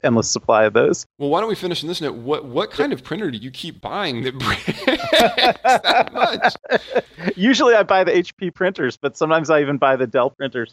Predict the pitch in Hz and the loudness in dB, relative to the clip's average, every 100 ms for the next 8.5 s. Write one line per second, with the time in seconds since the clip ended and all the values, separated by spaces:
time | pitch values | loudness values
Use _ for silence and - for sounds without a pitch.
0 | - 117 147 - 120 127 - - 139 127 | -10 -6 -6 -2 0 0 -2 -2 -2 -2
1 | _ _ - 131 135 131 113 120 135 104 | _ _ -14 -6 -2 -2 -2 -4 -8 -8
2 | 120 127 110 117 117 113 107 107 101 - | -8 -6 -4 -4 -4 -4 -6 -6 -8 -12
3 | - 107 - 107 - 131 113 113 104 98 | -10 -10 -10 -14 -12 -8 -4 -4 -4 -6
4 | 104 113 110 110 110 107 107 107 - 107 | -8 -8 -6 -6 -6 -4 -6 -8 -8 -6
5 | 101 98 98 87 85 80 76 76 110 107 | -6 -6 -4 -4 -6 -8 -10 -10 -8 -6
6 | 104 101 - 104 98 - 104 98 98 101 | -6 -8 -10 -8 -8 -8 -12 -12 -12 -6
7 | 104 98 - _ _ _ _ _ 110 131 | -4 -6 -10 _ _ _ _ _ 0 2
8 | 117 110 107 95 | 2 2 0 -2